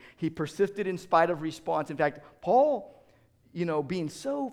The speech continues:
faithfully gospel-centered, interacting with people with that focus, he's able to say in First Corinthians fifteen ten, "I worked harder than all of them." Now, he wasn't working for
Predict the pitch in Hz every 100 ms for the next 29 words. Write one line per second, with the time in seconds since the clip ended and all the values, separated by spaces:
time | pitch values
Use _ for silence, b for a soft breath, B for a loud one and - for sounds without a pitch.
0 | - 247 254 - 196 190 190 214 - 170
1 | - 202 214 160 - 220 214 208 185 160
2 | - 302 196 170 147 - 240 - 143 B
3 | B B 262 311 311 226 190 202 175 165
4 | 254 - 254 214 208 185 170 - 240 247
5 | - 226 208 220 202 170 B B B -
6 | 262 277 294 269 220 247 247 226 - 220
7 | 233 226 220 226 220 233 208 143 139 156
8 | 220 311 285 247 165 160 143 135 131